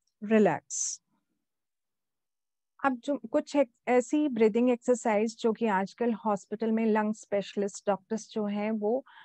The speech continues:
नर्सेस के through या फिजियोथेरेपिस्ट अपने पेशेंट को करवा रहे हैं, वो एक्सरसाइज करेंगे। सबसे पहले डीप ब्रीदिंग,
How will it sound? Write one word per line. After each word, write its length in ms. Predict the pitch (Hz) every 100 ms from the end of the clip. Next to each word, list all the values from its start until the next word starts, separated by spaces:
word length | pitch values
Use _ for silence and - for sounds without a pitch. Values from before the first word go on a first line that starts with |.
| _
नर्सेस 420 | 220 208 - 220 -
के 160 | 233
through 280 | 240 233 226
या 160 | 226 208
फिजियोथेरेपिस्ट 920 | 226 202 208 214 214 202 185 - _ _
अपने 260 | 220 - 208
पेशेंट 480 | 208 196 - 220 208
को 140 | 220
करवा 400 | 208 196 185 185
रहे 200 | 190 208
हैं, 200 | 214 254
वो 240 | 254 208 202
एक्सरसाइज 640 | 190 214 202 202 202 -
करेंगे। 440 | 214 202 214 254
सबसे 380 | 277 233 - 240
पहले 360 | 233 226 226 240
डीप 300 | 196 233 208
ब्रीदिंग, 420 | 185 165 147